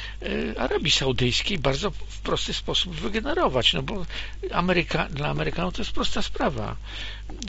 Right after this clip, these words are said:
Oni się z Saudami przez jeden telefon wykonają i s-, mogą się umówić na gwarantowane ceny dostaw. I już. I sprawa jest załatwiona, tak samo jak z gazem,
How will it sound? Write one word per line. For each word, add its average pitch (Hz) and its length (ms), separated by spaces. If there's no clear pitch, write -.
Oni 202 180
się - 140
z - 100
Saudami 165 520
przez - 340
jeden 165 280
telefon 156 460
wykonają 123 600
i 160 60
s-, 131 240
mogą 139 240
się - 160
umówić 139 560
na 135 100
gwarantowane 123 680
ceny 110 380
dostaw. - 540
I 262 140
już. 175 460
I - 60
sprawa 220 400
jest 233 220
załatwiona, 202 440
tak 151 140
samo 175 220
jak 143 100
z 131 60
gazem, 117 460